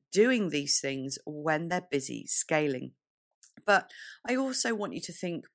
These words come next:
broader than the tactical tasks that you're doing that you should be delegating.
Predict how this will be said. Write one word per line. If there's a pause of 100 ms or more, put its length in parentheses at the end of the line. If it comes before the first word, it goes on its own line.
broader
than (120)
the
tactical
tasks
that
you're
doing (340)
that
you
should
be
delegating.